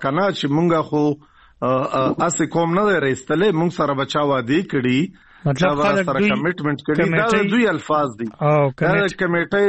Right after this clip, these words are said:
Speaker 1: د دغې غړي الفاظ دي
Speaker 2: هم.
Speaker 1: چې مونږ سره شواهد به مي او مونږ سره به ثبوتونه مي او مونږ سره به چا مطلب لوزنامې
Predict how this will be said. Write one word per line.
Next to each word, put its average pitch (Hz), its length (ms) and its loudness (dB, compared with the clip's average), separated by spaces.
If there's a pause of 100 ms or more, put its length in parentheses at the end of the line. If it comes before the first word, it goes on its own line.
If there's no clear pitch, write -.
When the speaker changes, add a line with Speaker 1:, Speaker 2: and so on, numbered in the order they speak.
Speaker 1:
د 170 40 0 (100)
دغې 151 280 2
غړي 190 260 2
الفاظ 135 480 -2
دي 165 140 0
Speaker 2:
هم. - 520 -10
Speaker 1:
چې 120 80 2
مونږ 160 200 2
سره 170 460 0
شواهد 151 640 0
به 190 140 0
مي 175 220 0 (540)
او 127 140 2 (500)
مونږ 143 200 0
سره 143 260 0
به 135 100 -2
ثبوتونه 135 600 0
مي 165 220 2
او 147 80 2
مونږ 143 180 -2
سره 143 240 -2
به 127 120 -4
چا 143 220 0 (580)
مطلب 131 440 0
لوزنامې 143 680 0